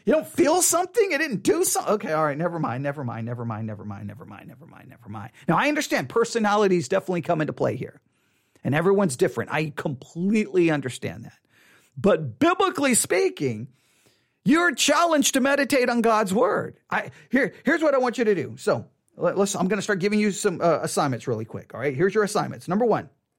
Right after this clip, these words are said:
just look up the Hebrew words for ungodly, sinner, and scornful f-, found in Psalm one, just to see the differences between those words, so you can kinda see the differences there and see if there's any differences. And then I just want you to look up every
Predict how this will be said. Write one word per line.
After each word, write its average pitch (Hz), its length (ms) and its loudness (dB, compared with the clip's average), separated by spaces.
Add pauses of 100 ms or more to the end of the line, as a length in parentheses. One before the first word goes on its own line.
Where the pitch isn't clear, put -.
(760)
just 226 200 0
look 269 160 2
up 247 180 0
the 170 220 2
Hebrew 220 320 2
words 214 400 2 (240)
for 160 160 2
ungodly, 214 580 2
sinner, 208 380 2
and 165 140 -2
scornful 202 440 0
f-, - 380 -4
found 165 220 2
in 151 100 2
Psalm 147 320 2
one, 196 240 2 (200)
just 226 220 -2
to 226 80 -6
see 233 240 -4
the 196 120 2
differences 214 640 -2
between 214 400 -2
those 220 220 2
words, 226 360 2
so 202 60 2
you 170 160 0
can 175 180 -6
kinda 180 260 -4
see 190 460 -2 (380)
the 135 100 2
differences 214 840 -2
there 233 460 0
and - 80 -10
see 220 260 -2
if 226 100 0
there's 202 160 2
any 202 180 0
differences. 208 580 -4 (200)
And 175 120 2
then 214 100 2
I 208 100 2
just 202 220 0
want 208 180 -4
you 208 60 4
to 185 80 4
look 180 260 4
up 165 240 0
every 240 680 -4